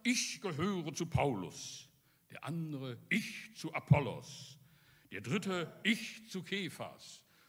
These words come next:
und der vierte, ich zu Christus. Wie? Ist Christus etwa zerteilt?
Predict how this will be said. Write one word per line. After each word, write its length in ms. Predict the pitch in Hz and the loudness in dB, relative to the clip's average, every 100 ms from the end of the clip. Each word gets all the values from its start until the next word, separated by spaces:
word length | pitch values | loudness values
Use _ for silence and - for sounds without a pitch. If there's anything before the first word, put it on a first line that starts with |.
| _ | _
und 180 | 123 117 | -6 -4
der 80 | 110 | -4
vierte, 560 | - 175 185 160 151 - - | -2 0 0 0 -2 -6 -4
ich 420 | 202 - - - - | -2 0 -4 -12 -10
zu 120 | 151 | -10
Christus. 720 | - 139 - - - - - _ _ _ _ _ | -6 -6 -6 -12 -18 -20 -20 _ _ _ _ _
Wie? 560 | 78 104 113 87 65 - _ _ _ _ _ _ | -10 -6 -4 -6 -8 -14 _ _ _ _ _ _
Ist 320 | 147 - - | 0 0 -2
Christus 580 | - 120 - - 98 - | -4 -2 -2 -6 -10 -8
etwa 380 | 107 - 90 69 - - | -10 -8 -8 -10 -12 -14
zerteilt? 1200 | - 101 - - - 95 92 95 123 202 240 - | -6 -4 -6 -8 -8 -6 -6 -4 -2 -2 -4 -10